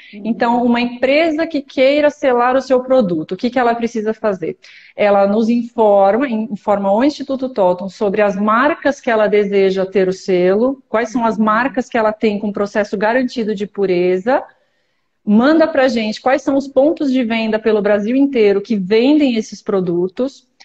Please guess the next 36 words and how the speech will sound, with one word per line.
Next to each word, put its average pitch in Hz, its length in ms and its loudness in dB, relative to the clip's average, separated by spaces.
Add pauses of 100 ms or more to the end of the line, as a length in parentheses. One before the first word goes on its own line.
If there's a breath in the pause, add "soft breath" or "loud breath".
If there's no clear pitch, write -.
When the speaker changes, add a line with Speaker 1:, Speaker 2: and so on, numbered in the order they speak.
(160 soft breath)
Speaker 2:
O 240 120 2
Instituto 277 460 0
Totum 208 560 0
tem 247 180 -2
coletores 220 580 2
por 208 180 -4
todo 254 260 0
o 247 40 0
Brasil. 202 680 2
A 202 100 -2
gente 202 320 -4
orienta 220 460 2
os 269 100 -2
coletores 202 680 0
a 190 80 0
fazerem 220 520 0
essa 233 220 -4
compra, 226 480 -2
então 226 220 -2
não 233 160 2
adianta 240 500 0
a 226 60 0
empresa 220 480 2
mandar 220 520 0
pra 247 140 0
gente 233 300 -2
uma 220 140 0
amostra. 185 520 -2
Não, 190 380 -2 (420 loud breath)
a 180 60 -6
gente 202 260 -6
não 226 140 -2
recebe 254 480 0
uma 277 140 2
amostra 240 360 -4
preparada. 208 960 -2